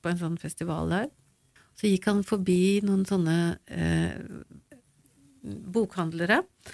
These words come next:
som hadde sånn tilbudskurver ut på gaten, med sånn halv pris, eh, ikke sant? Og så hadde han liksom bare sett opp i de kurvene, og der lå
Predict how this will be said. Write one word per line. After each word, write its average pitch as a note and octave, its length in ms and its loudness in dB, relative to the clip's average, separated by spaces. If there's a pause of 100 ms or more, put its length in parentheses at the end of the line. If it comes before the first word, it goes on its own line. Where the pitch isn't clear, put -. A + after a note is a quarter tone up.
(200)
som G#3 240 4
hadde G3+ 260 4
sånn F#3 220 2
tilbudskurver E3+ 1200 0
ut G3+ 140 -4
på F3+ 100 -2
gaten, F#3+ 460 -2 (800)
med F#3+ 100 0
sånn F3 240 4
halv F3 260 4
pris, E3 640 0
eh, D3+ 180 0
ikke - 80 -8
sant? F3+ 220 2 (920)
Og G3 120 2
så G#3 140 -2
hadde F#3+ 180 6
han G3 80 6
liksom F#3+ 240 6
bare F3+ 120 4
sett - 360 -6 (120)
opp - 200 -12
i F#3 80 4
de F#3 160 4
kurvene, F3 420 2
og - 100 -8
der F#3 120 4
lå F3 220 4